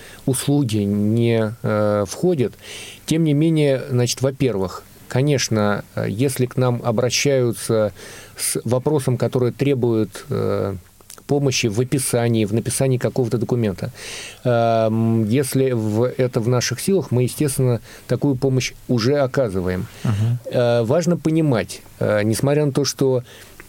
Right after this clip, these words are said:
Speaker 1: в целом, э, комплекс, жилищно-коммунальный комплекс, он большой, но проблемы, с которой, с та-, с которыми сталкиваются жители, они однотипные. Поэтому, э, наверняка та проблема, которая возникает у ваших, э, подопечных,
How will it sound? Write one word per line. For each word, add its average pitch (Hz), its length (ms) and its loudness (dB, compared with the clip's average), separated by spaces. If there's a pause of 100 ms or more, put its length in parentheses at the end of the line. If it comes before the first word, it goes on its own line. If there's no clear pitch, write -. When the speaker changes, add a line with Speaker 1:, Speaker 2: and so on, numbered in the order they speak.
(180)
Speaker 1:
в - 80 -8
целом, 123 580 2 (180)
э, 107 260 2
комплекс, 120 480 0
жилищно-коммунальный 123 760 2
комплекс, 110 400 -2
он 123 340 2
большой, 131 520 0
но 131 280 2 (360)
проблемы, 135 480 2
с 123 60 -4
которой, 131 640 2
с - 60 -4
та-, 131 300 0
с - 60 -2
которыми 131 480 2
сталкиваются 127 640 2
жители, 131 480 2 (300)
они 151 340 2
однотипные. 131 880 0 (180)
Поэтому, 135 580 2 (420)
э, 117 300 2
наверняка 139 720 2
та 135 180 0
проблема, 131 440 2
которая 120 440 2
возникает 113 600 0
у 110 60 2
ваших, 107 500 0
э, 104 280 0 (100)
подопечных, 120 680 0